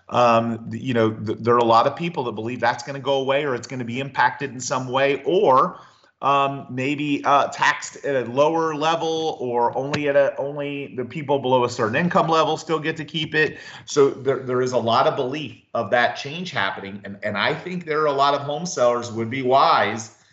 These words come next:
to sell their home this year. And, and unfortunately, I don't think enough of them are listening to me, and they're gonna go to sell their home next year, and they're gonna get hosed on taxes,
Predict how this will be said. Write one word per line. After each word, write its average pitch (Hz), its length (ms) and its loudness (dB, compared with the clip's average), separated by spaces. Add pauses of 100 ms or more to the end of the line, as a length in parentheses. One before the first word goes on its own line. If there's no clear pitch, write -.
(220)
to 156 120 -6
sell 139 240 2
their 143 140 -2
home 156 220 -4
this 120 240 -6
year. 85 300 -10 (320)
And, 123 260 2
and 131 480 -4
unfortunately, 139 960 0
I 131 80 4
don't 156 160 2
think 143 140 -6
enough 135 280 -2
of 120 60 -14
them 127 180 -4
are 113 80 -2
listening 160 420 -4
to 135 120 -10
me, 113 140 -4
and 131 100 -6
they're 135 60 -4
gonna 139 160 -4
go 139 100 4
to 131 80 0
sell 139 240 2
their 131 160 0
home 123 220 2
next - 320 0
year, 120 160 -2
and 123 100 -4
they're 127 100 -2
gonna 123 160 -4
get 110 220 -6
hosed 139 380 -2
on 120 160 4
taxes, - 760 -2